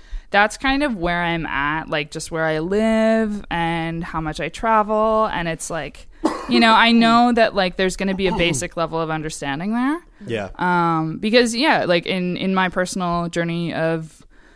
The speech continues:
Speaker 1: um, transness, I guess there, like,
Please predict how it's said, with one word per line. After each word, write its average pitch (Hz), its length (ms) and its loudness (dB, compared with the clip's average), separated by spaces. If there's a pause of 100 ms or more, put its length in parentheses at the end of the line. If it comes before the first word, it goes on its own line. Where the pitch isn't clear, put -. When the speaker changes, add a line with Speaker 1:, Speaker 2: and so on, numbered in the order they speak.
(180)
Speaker 1:
um, 156 460 -2
transness, 160 880 -10 (100)
I 165 140 -4
guess 165 320 -6
there, 170 280 -2
like, 175 300 -2